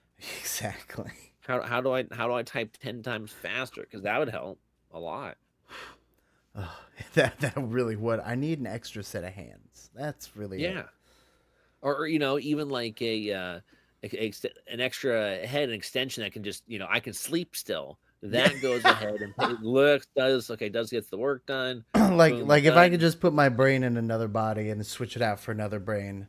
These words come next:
Speaker 2: Yeah, you
Speaker 1: It
Speaker 2: know, let the
Speaker 1: just was
Speaker 2: body relax. The body
Speaker 1: <sighs>
Speaker 2: needs the downtime.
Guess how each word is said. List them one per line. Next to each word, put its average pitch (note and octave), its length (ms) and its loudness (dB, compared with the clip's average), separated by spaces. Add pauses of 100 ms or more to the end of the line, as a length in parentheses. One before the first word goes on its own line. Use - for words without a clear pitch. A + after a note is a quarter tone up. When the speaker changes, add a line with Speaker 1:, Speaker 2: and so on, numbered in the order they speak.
(140)
Speaker 2:
Yeah, C#5 640 -4
you E3+ 120 -4
Speaker 1:
It - 20 2
Speaker 2:
know, G3+ 100 2
let G#3+ 80 -4
the F3+ 60 0
Speaker 1:
just - 80 -4
was E3+ 360 0
Speaker 2:
body F3 180 -2
relax. A#2+ 840 -2
The G#2 100 -8
body A#2 320 -2
Speaker 1:
<sighs> - 0 -
Speaker 2:
needs B2+ 300 -10
the A2+ 100 -8
downtime. G#2+ 920 -6